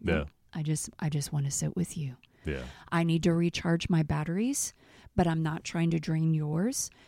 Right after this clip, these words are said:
Speaker 1: Just
Speaker 2: Yeah.
Speaker 1: being in this space with you helps me
Speaker 2: Yeah.
Speaker 1: feel alive."
Speaker 2: Right.
Speaker 1: Right? But it's, but it's not so taxing on you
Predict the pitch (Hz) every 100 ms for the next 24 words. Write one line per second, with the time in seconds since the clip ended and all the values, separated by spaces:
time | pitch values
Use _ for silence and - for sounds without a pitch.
0 | - 170 170 156 156 - 170 180 196 214
1 | 196 185 180 - 165 165 - 160 147 156
2 | 143 143 135 156 165 156 - - - 151
3 | 143 139 139 - - 85 71 78 - -
4 | _ _ _ _ _ _ _ _ - -
5 | 185 170 165 156 139 - - - 90 71
6 | - _ 175 160 156 190 - - - -
7 | 185 190 185 - - - - 180 185 180
8 | - - 185 196 - - 196 180 - 202
9 | 208 - - 185 160 160 160 160 180 285
10 | 254 165 156